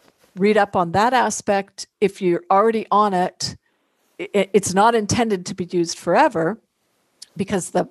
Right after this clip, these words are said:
the other effects of monoclonal antibody, um, would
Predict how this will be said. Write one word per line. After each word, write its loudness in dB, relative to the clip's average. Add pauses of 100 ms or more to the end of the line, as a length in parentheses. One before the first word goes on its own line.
the -2
other 4
effects 0
of -4
monoclonal -2
antibody, 0
um, -6 (400)
would 4